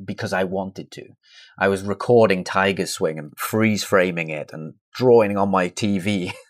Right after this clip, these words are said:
<laughs> much to my mother's disdain. But yeah, there was a point where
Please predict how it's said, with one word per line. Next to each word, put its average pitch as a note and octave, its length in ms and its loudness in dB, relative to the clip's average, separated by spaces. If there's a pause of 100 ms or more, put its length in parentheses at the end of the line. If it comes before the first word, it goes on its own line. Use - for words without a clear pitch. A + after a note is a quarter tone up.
(160)
<laughs> - 320 -16
much G2 320 -10
to - 80 -12
my F2 140 -4
mother's E2+ 540 -6
disdain. F2 640 -4 (600)
But G2+ 300 4
yeah, C#3 380 4
there C3 200 4
was D#3 140 4
a F3 60 6
point F3 580 0
where A2+ 560 6